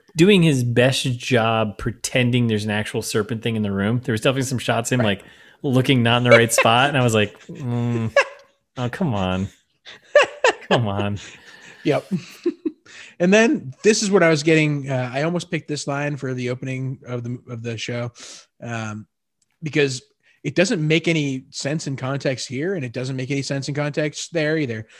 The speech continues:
Speaker 1: Yeah.
Speaker 2: Uh, they, they get out of this octopus snake situation, right?
Speaker 1: Mm-hmm.
Speaker 2: And they just, like, go up to the window, and they're looking out, and out of nowhere, uh, Elon Musk goes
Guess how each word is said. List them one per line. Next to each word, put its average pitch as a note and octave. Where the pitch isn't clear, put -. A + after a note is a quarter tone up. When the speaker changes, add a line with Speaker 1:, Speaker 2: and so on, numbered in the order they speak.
Speaker 1:
Yeah. A2
Speaker 2:
Uh, B2
they, D#3
they C3+
get D3+
out F#3+
of E3+
this -
octopus D#3
snake D#3+
situation, A#2
right? C3
Speaker 1:
Mm-hmm. C3+
Speaker 2:
And C#3
they D3+
just, D#3+
like, D3+
go D#3+
up E3
to D#3
the C#3+
window, C3+
and B2+
they're B2+
looking D3+
out, D3
and D3
out G3+
of G3+
nowhere, C#3+
uh, C#3+
Elon F3+
Musk F3+
goes C#3+